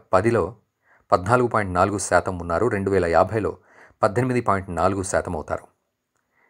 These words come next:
ఇక రెండు వేల పదిలో పదిహేడు కోట్ల అరవై రెండు లక్షల మంది ముస్లింలు ఉన్నారు.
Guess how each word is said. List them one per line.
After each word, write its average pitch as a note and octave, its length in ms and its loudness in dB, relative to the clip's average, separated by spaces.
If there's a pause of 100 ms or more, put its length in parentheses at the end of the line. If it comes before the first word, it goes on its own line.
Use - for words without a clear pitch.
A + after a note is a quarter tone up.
(100)
ఇక A2+ 80 -2
రెండు A#2+ 240 2
వేల B2+ 140 4
పదిలో A2+ 480 2 (580)
పదిహేడు B2+ 400 4
కోట్ల A#2+ 400 2
అరవై G#2+ 480 2
రెండు G2 240 -2
లక్షల F#2 320 -2
మంది F#2 200 -6
ముస్లింలు E2+ 360 -8
ఉన్నారు. D2+ 320 -10